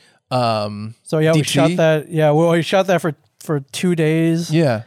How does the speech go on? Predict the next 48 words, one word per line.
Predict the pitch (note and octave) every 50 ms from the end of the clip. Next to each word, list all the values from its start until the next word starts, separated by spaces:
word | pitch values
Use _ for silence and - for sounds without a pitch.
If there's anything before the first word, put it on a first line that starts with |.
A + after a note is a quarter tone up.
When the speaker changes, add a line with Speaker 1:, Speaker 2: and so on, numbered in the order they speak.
| _ _ _
Speaker 2:
It's | - -
cool. | - - D#3+ D#3
I | D#3+
got | D3+ D3+ D3
to, | - D#3 D#3 D#3+
and, | - D#3+ D#3+ D#3 D3+ D#3+ -
and, | D3+ D#3 E3 D#3+ D#3 D3+ D3 - F3+
you | F3+ F3+
know, | D#3+ E3 E3
again, | D3+ E3 G3 F#3 E3+
my | E3 E3+
mind's | E3 E3+ F3+ F3 D3 C3
just, | - D#3 C3 A#2 _ _ _ _ _ -
Speaker 1:
Yeah. | - G3 C4+ C4 F#3
Speaker 2:
it's | F3 F#3+
like, | G3 E3 D3 - -
m-, | E3 F3 F#3 F#3+ F3+
it, | - F#3+ F#3 F#3 -
it | F#3+ F#3
just | E3+ A#3 A3 -
keeps | - - G#3 -
getting | - - G3 F#3 F3 D3+ C#3
better. | - E3+ G3 F#3 E3+ C#3+ C#3 B2+ -
Speaker 1:
Right. | C#3 D#3+ G3 G3 D3 - - _ -
Speaker 2:
I | -
remember | D#3+ E3 E3+ E3+ E3 D#3+
I'm | D3 C#3
sitting | - - - F3+ E3+ E3+ E3+
this, | E3+ E3+ E3+ - -
like, | E3+ D#3 D3 C#3 C3+ -
and, | D#3+ D3+ D3+ D3 C#3+ D3
uh, | D3 D3 C#3+ C#3+ C#3+ D3 E3+
you | D#3+
know, | D#3 D3
I | C#3+
get | D3 C#3+
a | C3+
tap | - D#3 D3+ D3 -
on | D#3 C#3+
the | C#3+ C#3
shoulder. | - - E3 D3 D3+ D3 D#3 D3
It's | C#3+
like, | D3 D3 C#3+
"Man, | D#3 E3 E3 D#3+
like, | D#3+ D3+ C#3+
do | - D#3+
you | D3+
miss, | D3 D3 D3+ D3 - -